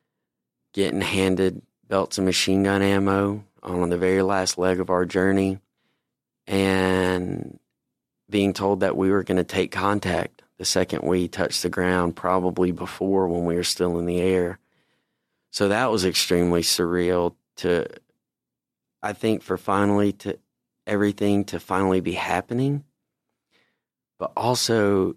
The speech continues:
just to be told, like, it's guaranteed we're gonna, we're not even gonna touch the ground and we're gonna be under fire. And so that coupled with, I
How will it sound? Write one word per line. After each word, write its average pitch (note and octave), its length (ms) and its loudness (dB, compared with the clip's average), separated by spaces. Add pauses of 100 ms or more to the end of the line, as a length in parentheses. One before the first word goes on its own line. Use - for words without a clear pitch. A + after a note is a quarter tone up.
(100)
just - 260 -4
to - 40 -12
be G2 180 0
told, G#2+ 680 0
like, - 1300 -20 (1400)
it's - 160 -16
guaranteed G#2 800 0
we're G#2 160 0
gonna, G2 260 0 (640)
we're A2+ 120 -2
not C3 160 0
even C3 140 2
gonna G#2+ 120 2
touch A#2 300 -2
the F#2+ 100 0
ground G#2+ 560 0
and A2+ 100 2
we're A2+ 120 0
gonna A#2 160 0
be A2+ 160 0
under A2+ 180 -2
fire. A#2 580 -8 (1080)
And A2+ 160 -2
so G2 500 2
that A#2+ 480 -2 (120)
coupled G2+ 440 -4
with, F#2+ 480 -2 (1080)
I F#2+ 240 -4